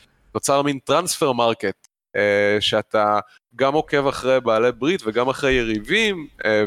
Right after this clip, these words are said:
וכשמישהו נופל, אתה מחפש את הגנרלים שלו בשוק, ב-, ב-,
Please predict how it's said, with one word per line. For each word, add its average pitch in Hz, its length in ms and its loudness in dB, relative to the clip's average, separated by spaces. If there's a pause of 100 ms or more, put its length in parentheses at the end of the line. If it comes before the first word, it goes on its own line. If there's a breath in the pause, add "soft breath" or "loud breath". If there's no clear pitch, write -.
וכשמישהו 123 560 -2
נופל, 202 460 0
אתה 117 160 -2
מחפש - 360 -4
את - 60 -4
הגנרלים 131 480 2
שלו 127 180 0
בשוק, 113 460 -2
ב-, 101 440 4
ב-, 107 80 -4